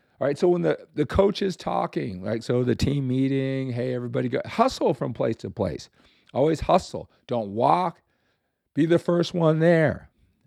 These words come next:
all right? Be the first one there. Hustle from place to place.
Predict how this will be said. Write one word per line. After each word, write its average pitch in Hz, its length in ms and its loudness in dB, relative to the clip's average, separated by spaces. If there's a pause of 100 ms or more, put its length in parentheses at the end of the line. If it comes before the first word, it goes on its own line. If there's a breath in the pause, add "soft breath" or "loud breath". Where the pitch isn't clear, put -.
(540)
all 107 80 2
right? 123 400 2
Be 180 160 4
the 214 120 6
first 196 320 -4
one 170 120 -8
there. 151 160 -6
Hustle 165 460 2
from 156 200 -2
place 151 260 2
to 160 100 -8
place. 156 360 -2